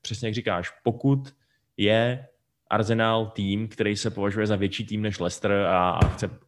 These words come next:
pardon, a chce prostě dobývat top čtyřku a kdo ví co, tak by naopak bylo trochu zvláštní, kdyby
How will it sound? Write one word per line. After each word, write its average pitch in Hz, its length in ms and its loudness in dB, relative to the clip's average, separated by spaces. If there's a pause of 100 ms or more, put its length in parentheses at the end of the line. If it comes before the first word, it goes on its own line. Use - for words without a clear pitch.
(160)
pardon, 90 380 -4
a 90 40 -4
chce 101 440 -2 (440)
prostě 101 720 0 (220)
dobývat 104 640 4
top 110 140 -2
čtyřku 107 380 -4
a 104 40 0
kdo 98 140 0
ví 101 120 -2
co, 101 360 -4 (480)
tak - 340 0 (380)
by 98 140 -2
naopak 101 360 2
bylo 104 480 2 (680)
trochu 110 300 0
zvláštní, 104 760 0
kdyby 101 720 0